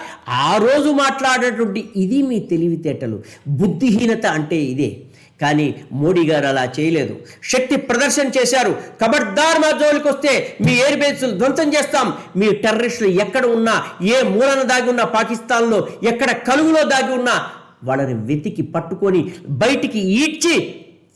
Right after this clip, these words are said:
చంపి పారేస్తాము. అంతేకాదు, మీ ఆర్థిక వ్యవస్థను కూడా విచ్ఛిన్నం చేయగలం."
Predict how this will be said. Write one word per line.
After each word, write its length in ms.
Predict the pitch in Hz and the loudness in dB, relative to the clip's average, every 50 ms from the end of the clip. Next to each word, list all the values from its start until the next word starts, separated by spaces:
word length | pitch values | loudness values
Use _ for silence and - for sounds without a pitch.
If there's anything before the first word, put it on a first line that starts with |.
| - _ - - 160 | -20 _ -10 -6 -4
చంపి 260 | 147 196 196 - 233 | -4 -4 -4 -4 -6
పారేస్తాము. 800 | - - 196 175 170 170 160 160 - 190 170 160 160 156 139 120 - - - - - | -2 0 0 0 2 0 -2 -2 -2 -2 0 2 2 0 0 -2 -4 -10 -18 -16 -6
అంతేకాదు, 720 | 110 143 156 160 214 208 196 196 190 190 214 277 294 254 - - - - | -4 -4 -2 0 0 0 2 2 2 2 2 2 2 0 -2 -6 -12 -6
మీ 180 | 131 139 147 156 | -2 0 2 4
ఆర్థిక 420 | 151 143 147 165 147 139 180 165 | 4 4 2 0 0 -2 -2 -2
వ్యవస్థను 460 | 165 143 151 160 170 170 165 190 180 165 | 0 0 0 -2 -2 -2 -4 -4 -2 0
కూడా 180 | 170 160 147 | 0 0 0
విచ్ఛిన్నం 440 | 135 131 151 147 143 220 208 214 208 | -2 -2 -4 -4 -2 -2 0 0 0
చేయగలం." 600 | 190 196 202 202 190 180 208 202 185 156 107 - | 0 0 0 0 2 2 2 2 0 0 -4 -6